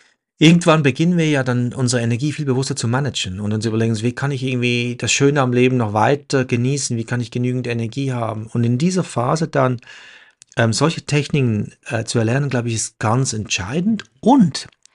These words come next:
ich hab mich ja intensiv damit befasst. Es gibt mittlerweile, Stefan, viele Hinweise, dass eben unsere Langlebigkeit sich erhöhen kann durch die Techniken. Beispielsweise,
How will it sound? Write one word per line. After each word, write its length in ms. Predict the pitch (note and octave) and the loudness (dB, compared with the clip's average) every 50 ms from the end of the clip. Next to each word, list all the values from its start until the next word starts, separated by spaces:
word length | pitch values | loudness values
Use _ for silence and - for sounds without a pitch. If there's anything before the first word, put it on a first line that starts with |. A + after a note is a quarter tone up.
| - - - - - - - | -20 -20 -20 -20 -20 -16 -8
ich 100 | - - | -2 0
hab 80 | C#3+ C#3 | 0 2
mich 120 | D3+ C3+ | 2 0
ja 60 | C#3 | 0
intensiv 640 | - - E3 F3+ G3 G3 E3+ D3 B2+ - D#3 C#3 - | -2 -4 -4 -4 -4 -4 -4 -6 -4 -4 -6 -4 -4
damit 260 | - A#2+ A2+ A2 - | -4 -2 -2 -4 -6
befasst. 420 | - G2+ - - D#3+ E3+ - - | -8 -12 -10 -8 -6 -6 -6 -6
Es 120 | C#3+ - - | -6 -8 -8
gibt 180 | - B2+ - | -8 -8 -4
mittlerweile, 520 | B2+ C3 D#3 D#3 F3+ F3 D#3+ D3 C#3 B2+ B2 | -2 -2 -2 0 0 2 2 2 2 0 0
Stefan, 360 | - - B2+ - - B2 A#2 | -2 -4 -6 -4 -4 -4 -4
viele 380 | - - - - G3 G#3+ G3+ D#3+ | -6 -6 -4 0 0 2 4 4
Hinweise, 560 | C3+ D3+ E3+ E3+ D3+ C3 C3 B2+ B2 A2+ A2+ | 6 6 6 4 4 2 0 0 -2 -2 -4
dass 180 | - B2+ A#2+ B2 | -4 -4 -4 -4
eben 220 | C3+ C3+ C3+ C3 | -4 -4 -4 -2
unsere 240 | - B2 A#2+ A2+ G#2+ | -2 -4 -2 -2 -2
Langlebigkeit 720 | G#2+ A2 C3+ D#3+ F3 E3+ E3 D#3 D3+ C#3+ - - C#3+ C3 - | -2 0 0 2 2 2 0 0 -4 -6 -6 -6 -6 -6 -6
sich 160 | - A2+ A#2+ | -8 -8 -8
erhöhen 320 | G#2+ G#2+ B2+ D#3 F3+ F#3+ E3+ | -6 -4 -4 -4 -4 -4 -4
kann 180 | E3+ D3+ C3+ | -6 -6 -8
durch 140 | - A#2 G#2+ | -8 -8 -8
die 140 | - A2 - | -8 -10 -8
Techniken. 400 | - G#2 G2 - - A2 G#2+ F#2+ - | -10 -10 -12 -10 -8 -8 -8 -8 -8
Beispielsweise, 800 | - E3 A3 - - - D#3 - - - G#2+ - A2+ - - B2+ | -8 -8 -8 -8 -8 -8 -8 -6 -6 -8 -10 -10 -12 -14 -16 -18